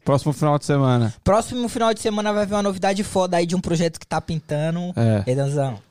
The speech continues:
Speaker 2: vai ficar
Speaker 1: Sim.
Speaker 2: sem cabeça, hein?
Speaker 1: E quem tá me estranhando que eu tô aqui é que hoje o nosso Voz do Além não está e a gente não poderia deixar de fazer essa live foda, né?
Speaker 2: Uhum.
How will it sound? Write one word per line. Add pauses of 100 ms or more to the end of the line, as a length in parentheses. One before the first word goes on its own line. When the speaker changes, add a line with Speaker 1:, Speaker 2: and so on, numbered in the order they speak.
(100)
Speaker 2:
vai
ficar
Speaker 1:
Sim.
Speaker 2:
sem
cabeça,
hein?
Speaker 1:
E
quem
tá
me
estranhando
que
eu
tô
aqui
é
que
hoje
o
nosso
Voz
do
Além
não
está
e
a
gente
não
poderia
deixar
de
fazer
essa
live
foda,
né?
Speaker 2:
Uhum.